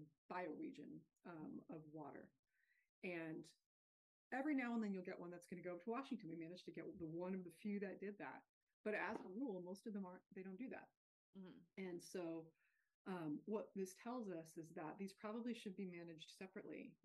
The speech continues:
Speaker 1: And, um, you know, if you, sorry, I jumped ahead of myself a little bit, but that's what the weeks to months picture looks like, that, you know, if you do migrate, you're gonna spend a lot of time there before you do. But when we started looking at these very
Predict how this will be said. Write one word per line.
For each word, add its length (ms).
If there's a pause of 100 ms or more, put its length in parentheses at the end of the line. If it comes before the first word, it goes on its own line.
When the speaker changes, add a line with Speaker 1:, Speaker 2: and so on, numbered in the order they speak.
(100)
Speaker 1:
And, 400
um, 440
you 120
know, 180
if 200
you, 260 (520)
sorry, 280
I 40
jumped 220
ahead 160
of 60
myself 280
a 80
little 160
bit, 240
but 160 (300)
that's 280
what 80
the 80
weeks 260
to 60
months 300 (160)
picture 280
looks 200
like, 240
that, 240
you 60
know, 100
if 140
you 80
do 140
migrate, 340
you're 100
gonna 160
spend 180
a 60
lot 160
of 80
time 220
there 140
before 200
you 200
do. 180 (580)
But 140
when 80
we 80
started 320
looking 320
at 160
these 160
very 220